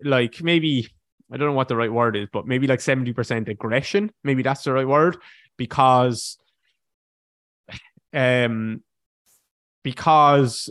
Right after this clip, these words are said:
for example, if I was paired off with someone, sorry, I should say on, uh, everyone was in different, on, on the same level. They're not. M-, like, most of them are, like, purple belts or blue belts or white belts who've been there a long time. Um,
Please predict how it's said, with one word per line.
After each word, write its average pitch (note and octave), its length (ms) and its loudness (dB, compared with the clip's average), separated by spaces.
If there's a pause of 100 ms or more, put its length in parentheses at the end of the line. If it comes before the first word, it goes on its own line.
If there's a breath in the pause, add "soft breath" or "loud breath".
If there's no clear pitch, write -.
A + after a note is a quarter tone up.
for F3 140 2
example, C#3 580 0
if E3+ 400 0
I D3 160 2
was C#3 160 -2
paired D3 380 -2
off C3+ 200 2
with C3+ 120 -6
someone, A#2 400 -4
sorry, C3+ 320 0
I A#2 60 2
should G#3 260 -2
say D3 180 2
on, A#2+ 160 2
uh, B2 400 -2
everyone A#2+ 320 0
was A2+ 140 -6
in A#2 240 -6
different, C3 320 -4
on, A#2 260 -2
on A#2+ 160 -2
the A2 80 -6
same A#2 240 -4
level. A2 260 -2
They're B2 140 -2
not. A#2 340 0
M-, A2+ 140 -8
like, A#2 260 -4 (480)
most C3 360 -2
of - 40 -16
them A2+ 140 -2
are, A#2 140 0
like, G#2 180 -6
purple B2 260 -2
belts G#2+ 240 -6
or A2+ 60 -2
blue A#2 240 -2
belts A2 260 -4
or A2+ 100 0
white A#2+ 200 -2
belts A2 240 -6
who've A2+ 160 -6
been A2+ 140 -6
there A2 180 0
a G#2+ 40 0
long A2 220 -2
time. C#3+ 360 0 (420 loud breath)
Um, A#2 480 -2